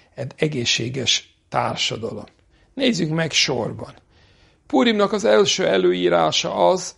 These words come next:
hogy legyen púrimi étkezés. Ez az az előírás, hogy az ember ne üljen otthon és szomorkodjon, hanem legyen egy ünnepi étkezés, nem, nincs értelme hú-, ö, nincs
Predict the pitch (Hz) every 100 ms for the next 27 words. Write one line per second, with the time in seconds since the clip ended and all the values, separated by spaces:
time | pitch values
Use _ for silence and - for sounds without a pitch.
0 | _ 151 143 160 156 156 131 170 139 139
1 | 139 139 113 - - 123 117 - - -
2 | _ _ _ _ _ _ - 285 233 -
3 | - _ _ _ _ 180 160 139 175 190
4 | 202 170 165 156 - - - - - 175
5 | 180 208 196 180 214 202 147 143 131 -
6 | - 123 120 - - 202 220 156 190 185
7 | 160 165 160 _ _ _ - 135 139 139
8 | 135 135 143 131 127 135 120 98 - 139
9 | 233 - - 143 165 156 156 - - _
10 | _ _ _ - 208 175 202 214 175 -
11 | 143 131 147 151 135 139 - _ - 151
12 | - _ - 113